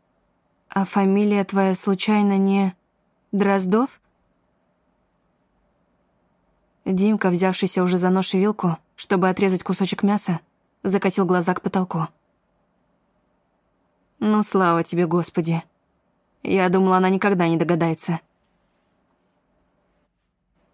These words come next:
Я швырнула вилку о тарелку.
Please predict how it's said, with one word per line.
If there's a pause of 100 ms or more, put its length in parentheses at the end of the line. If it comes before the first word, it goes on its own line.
(1800)
Я
швырнула
вилку
о
тарелку.